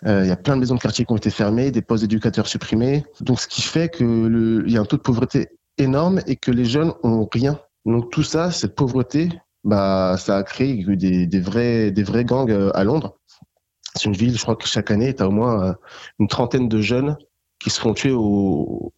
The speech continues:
au, par, par coup de couteau. Donc, euh, la drill, c'est quoi ? Ils vont raconter ce qui se passe, en fait. Donc, c'est violent, mais ça raconte, en fait, des réalités sociales.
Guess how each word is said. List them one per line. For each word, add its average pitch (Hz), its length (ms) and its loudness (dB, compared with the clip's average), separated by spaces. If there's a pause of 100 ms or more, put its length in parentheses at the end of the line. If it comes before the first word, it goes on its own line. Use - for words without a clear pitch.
(100)
au, 107 180 2
par, 101 240 2 (160)
par - 120 -6
coup - 100 0
de - 40 0
couteau. 135 260 0 (180)
Donc, 117 260 0
euh, 107 460 2 (560)
la 117 160 2
drill, 160 140 0
c'est 123 120 -2
quoi ? 151 160 0
Ils 151 80 0
vont 120 80 0
raconter 110 320 0
ce 113 100 -2
qui 110 100 -2
se - 60 -8
passe, 156 200 -2
en 101 40 0
fait. - 280 -8 (500)
Donc, 113 160 2
c'est 110 140 0
violent, 117 380 0
mais 120 200 2
ça 113 160 0
raconte, 117 340 0
en 110 40 2
fait, 117 140 0
des 107 120 0
réalités 104 520 0 (280)
sociales. 123 520 -2